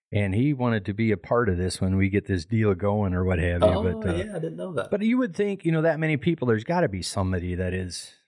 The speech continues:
Speaker 1: far better than I am. But hey, I'm sure it'll come up here. They know we're doing some things like that or whatever, somebody will step up.
Speaker 2: It was awesome. And you paid out the, the winners of each, of the, the winning bidder on each cast, and then they each got somewhere between six hundred and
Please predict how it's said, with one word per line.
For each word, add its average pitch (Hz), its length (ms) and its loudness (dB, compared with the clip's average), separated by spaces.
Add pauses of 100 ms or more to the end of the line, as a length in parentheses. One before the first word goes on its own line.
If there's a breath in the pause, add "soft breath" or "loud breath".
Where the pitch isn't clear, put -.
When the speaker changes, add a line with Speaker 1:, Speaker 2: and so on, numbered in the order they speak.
(140)
Speaker 1:
far 123 180 2
better 123 260 0
than 113 160 0
I 110 200 4
am. 87 180 -2
But 82 140 -12 (340)
hey, 101 220 -2 (1160)
I'm 113 140 0
sure 175 160 2
it'll 160 140 2
come 139 240 -2
up 110 180 -2
here. 87 260 -2 (380)
They 117 100 0
know 117 160 2
we're 110 180 0
doing 120 220 2
some 95 160 -6
things 113 280 0
like 98 200 0
that 104 220 2
or 76 60 -4
whatever, 101 320 2
somebody 104 320 0
will 85 60 -2
step - 300 -6
up. 85 160 -12 (920)
Speaker 2:
It 113 100 6
was 98 160 2
awesome. 101 320 0
And 117 100 2
you 120 60 2
paid 120 240 -2
out 117 240 0
the, 104 340 -4
the 117 100 -2
winners 117 440 2
of 107 180 -4
each, 127 300 -2 (260)
of 160 220 2
the, 127 340 -6
the 143 80 2
winning 143 280 0
bidder 135 320 4
on 123 100 2
each 131 220 -2
cast, 131 420 0
and 110 140 -4
then 107 100 -6
they 110 140 0
each 135 240 2
got - 200 2
somewhere 117 300 -2
between 110 420 0
six - 300 0
hundred 113 320 -4
and 110 240 -8